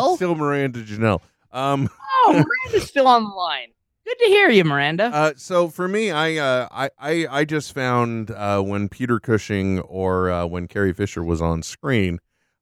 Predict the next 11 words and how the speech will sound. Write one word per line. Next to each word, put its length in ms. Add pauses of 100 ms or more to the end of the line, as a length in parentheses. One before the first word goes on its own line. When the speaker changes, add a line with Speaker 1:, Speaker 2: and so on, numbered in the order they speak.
(100)
Speaker 1:
uh, 220
for 220
me, 340
it 400
kind 260
of 100
felt 380
a 100
little 300
more 460
like 580